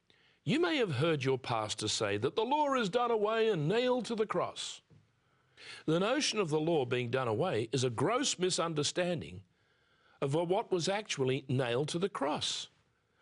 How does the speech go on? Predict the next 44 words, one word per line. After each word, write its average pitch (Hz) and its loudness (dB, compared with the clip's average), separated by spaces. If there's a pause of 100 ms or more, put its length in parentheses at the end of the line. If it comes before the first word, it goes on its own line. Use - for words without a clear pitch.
(160)
I'm 262 0
sure 135 2
that 113 0
many 220 2
of 175 0
you 131 2
have 113 -2
been 120 0
taught 110 0
that 117 2
it 131 -4
was 135 0
God's 147 0
Ten 147 -2
Commandments 131 -2
that 104 -2
were 110 0
nailed 104 -2
to 101 -8
the 95 -4
cross. - -4 (120)
Sorry, 127 0 (600)
it 131 -2
wasn't. 120 -2 (960)
I'm 202 -2
gonna 294 0
take 208 -2
the 156 0
time 135 -2
to 127 -6
explain 131 -2
clearly 185 0
to - -2
you 110 0
what 113 0
it 226 -6
was 135 0
that 143 -2
was 120 0
really 127 2
nailed 110 0
to 120 -4
the 113 -2
cross. - -4